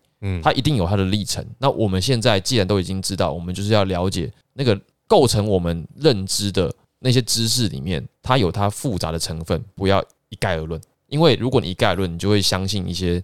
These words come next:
Speaker 2: 不切实际的神话，
Speaker 1: 嗯。
Speaker 2: 然后还有一些，呃，某类特定的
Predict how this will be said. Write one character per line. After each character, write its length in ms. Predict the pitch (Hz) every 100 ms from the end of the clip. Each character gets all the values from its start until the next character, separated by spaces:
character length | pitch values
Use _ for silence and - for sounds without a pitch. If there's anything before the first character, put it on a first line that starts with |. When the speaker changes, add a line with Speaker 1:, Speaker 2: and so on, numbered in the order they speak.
| _ -
Speaker 2:
不 80 |
切 180 | 101 123
实 140 | 90 87
际 80 |
的 100 | 92
神 160 | - 82
话， 200 | 85 87 - -
Speaker 1:
嗯。 140 | 90
Speaker 2:
然 100 | 87
后 180 | 107 92 _ _
还 100 | 101
有 100 | 98
一 60 | 95
些， 420 | 95 90 90 90 _ -
呃， 460 | 87 71 60 55 - _
某 440 | 110 120 110 95 85 _ _
类 200 | 135 147 98
特 340 | - 165 107
定 340 | 117 110 87
的 260 | 85 78